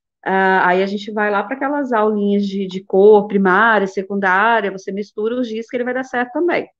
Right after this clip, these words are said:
Vamos lá, vamos trabalhar com as cores. Vou colo-, começar aqui na perninha.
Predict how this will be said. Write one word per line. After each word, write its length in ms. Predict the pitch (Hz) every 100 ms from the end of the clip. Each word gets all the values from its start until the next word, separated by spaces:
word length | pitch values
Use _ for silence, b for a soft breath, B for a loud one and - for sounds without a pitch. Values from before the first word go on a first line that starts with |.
| _ _ _ _ _ _ _ - B B B B B
Vamos 160 | 214 254
lá, 120 | 214
vamos 160 | 196
trabalhar 300 | 208 214 202
com 80 | 202
as 140 | 208 -
cores. 420 | 240 269 302 294
Vou 100 | 233
colo-, 200 | 196 190
começar 340 | 202 202 202
aqui 400 | 190 - 202 202
na 160 | 196 196
perninha. 720 | 208 208 214 214 226 277